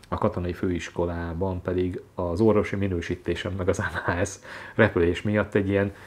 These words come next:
viszonylag egyenes úton terelgettek a, a nagysebességű repülőgépvezetés fele, amit egyébként egy pillanatig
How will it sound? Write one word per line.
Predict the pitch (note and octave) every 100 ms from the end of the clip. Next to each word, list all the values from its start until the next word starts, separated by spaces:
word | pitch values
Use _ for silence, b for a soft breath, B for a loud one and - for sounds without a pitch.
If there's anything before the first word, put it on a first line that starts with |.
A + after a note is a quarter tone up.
| B
viszonylag | B2 B2 G2+ F#2 F#2
egyenes | E2+ E2+ E2+
úton | F2 E2 F2 E2+
terelgettek | F#2 E2 D#2+ E2 - E2+ -
a, | D#2+ D#2 E2 - E2+
a | D#2 D#2 D#2 - -
nagysebességű | F2 - E2 E2 - D#2+ D#2+
repülőgépvezetés | E2 - F2 D#2+ - E2+ F2 - -
fele, | - F2 F2+ F#2
amit | G2 F#2+ G2
egyébként | F2+ F#2 F#2 F2+
egy |
pillanatig | - F2 E2 D#2+ - D#2+